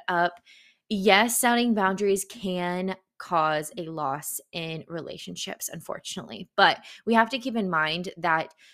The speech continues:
when you're setting boundaries, they're to give you a better quality of life.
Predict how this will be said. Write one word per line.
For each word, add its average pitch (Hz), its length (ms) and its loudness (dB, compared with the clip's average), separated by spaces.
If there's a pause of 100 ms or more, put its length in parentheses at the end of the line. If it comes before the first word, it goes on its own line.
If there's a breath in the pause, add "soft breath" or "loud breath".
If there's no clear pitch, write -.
(120)
when 208 120 -2
you're 214 100 2
setting 247 380 -4
boundaries, 196 640 -4 (120)
they're 180 500 0 (140)
to 226 580 -2 (720)
give 190 240 4
you 185 300 0
a 190 80 0
better 160 300 -4
quality 151 320 -6
of 139 160 -8
life. - 480 -8